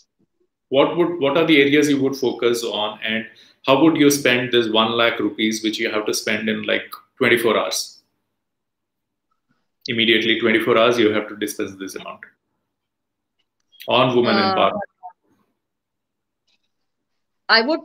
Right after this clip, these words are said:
Speaker 2: first of all, conduct a program investing in that particular money on that particular program, calling in people, advertising, saying that,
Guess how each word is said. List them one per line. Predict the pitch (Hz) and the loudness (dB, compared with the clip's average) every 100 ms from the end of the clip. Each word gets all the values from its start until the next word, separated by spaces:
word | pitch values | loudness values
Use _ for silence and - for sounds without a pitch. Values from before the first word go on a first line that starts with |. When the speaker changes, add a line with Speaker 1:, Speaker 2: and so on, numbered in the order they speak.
| _ | _
Speaker 2:
first | 247 254 269 | 0 0 0
of | 294 | -4
all, | 285 262 277 277 | -2 -2 -2 -4
conduct | - 208 226 240 | -2 0 0 0
a | 247 | -4
program | 226 190 185 180 226 | -2 -2 0 -2 -2
investing | 190 202 208 220 | -2 -4 -2 -6
in | 208 | -4
that | 190 196 | -2 -2
particular | - 240 214 202 | -4 -8 -6 -6
money | 202 170 185 226 233 | -4 -6 -6 -6 -6
on | 190 190 | -6 -4
that | 196 | -4
particular | 208 202 196 190 | -4 -8 -8 -8
program, | 175 160 160 185 226 - - _ | -6 -8 -8 -8 -12 -20 -20 _
calling | - 214 240 294 | 2 2 2 0
in | 302 | -2
people, | 294 190 185 175 240 - | -4 -8 -6 -8 -8 -6
advertising, | 185 180 190 165 185 240 294 | -6 -4 -2 -2 -4 -4 -4
saying | 294 214 226 | -2 -4 -2
that, | 220 208 | -2 -2